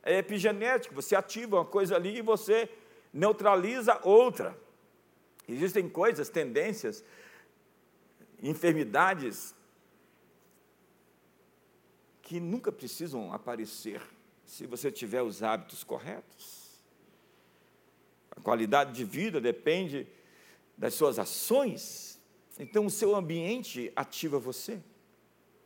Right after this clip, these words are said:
Isso é muito crítico. Porque ambiente, nós falamos de relacionamentos que promovem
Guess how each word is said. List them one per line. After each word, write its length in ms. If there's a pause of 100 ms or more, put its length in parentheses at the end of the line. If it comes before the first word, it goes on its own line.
(640)
Isso 240
é 40
muito 240
crítico. 640 (1200)
Porque 220
ambiente, 420
nós 180
falamos 540
de 500
relacionamentos 1600 (600)
que 160
promovem 920